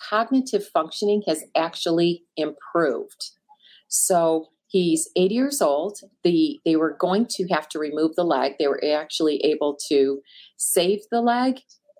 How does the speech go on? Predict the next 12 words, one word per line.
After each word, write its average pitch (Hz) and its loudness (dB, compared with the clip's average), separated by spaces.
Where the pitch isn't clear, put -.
He 180 4
actually 160 2
can 156 -2
walk 156 0
a 143 -12
football 202 0
length 208 0
with 160 -2
the 143 -2
walker 165 0
now 196 0
and 160 0